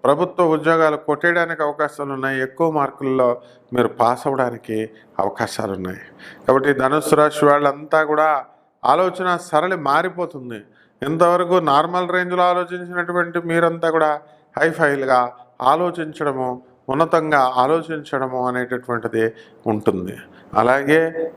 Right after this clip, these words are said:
దేవాలయాల చుట్టూ తిరుగుతారు, బంధుమిత్రులు విందులో, విందు కార్యక్రమాల్లో పాల్గొనడం అనేటటువంటిది చేస్తారు. సినీ, సంగీత, సాహిత్య రంగాలలో ఉన్నటువంటి వాళ్ళంతా కూడా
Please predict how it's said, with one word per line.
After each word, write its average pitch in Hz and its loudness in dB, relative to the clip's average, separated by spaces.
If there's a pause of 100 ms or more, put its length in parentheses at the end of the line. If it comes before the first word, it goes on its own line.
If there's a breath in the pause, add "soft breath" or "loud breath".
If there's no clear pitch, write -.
దేవాలయాల 160 2
చుట్టూ 165 2
తిరుగుతారు, 160 2 (380 soft breath)
బంధుమిత్రులు 160 0
విందులో, 160 2
విందు 147 0
కార్యక్రమాల్లో 165 0
పాల్గొనడం 160 -2
అనేటటువంటిది 165 -4
చేస్తారు. 156 0 (440 loud breath)
సినీ, 175 2
సంగీత, 175 -2
సాహిత్య 170 2
రంగాలలో 175 0
ఉన్నటువంటి 175 -6
వాళ్ళంతా 170 0
కూడా 165 -2